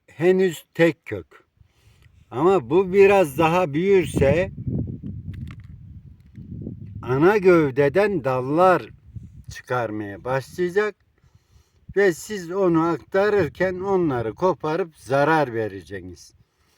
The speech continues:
En doğru, en mantıklı yöntem bu arkadaşlar. Kökü uzun olabilir.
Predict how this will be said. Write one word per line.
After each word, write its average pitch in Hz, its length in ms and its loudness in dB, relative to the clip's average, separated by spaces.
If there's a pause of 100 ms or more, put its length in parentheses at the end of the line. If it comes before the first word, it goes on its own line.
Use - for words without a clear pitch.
(500)
En 185 360 2
doğru, 120 420 0
en 185 420 0 (1040)
mantıklı 127 800 -2
yöntem 180 640 2
bu 185 140 4
arkadaşlar. 85 880 -4 (840)
Kökü 185 300 0
uzun 208 420 2
olabilir. 175 760 -2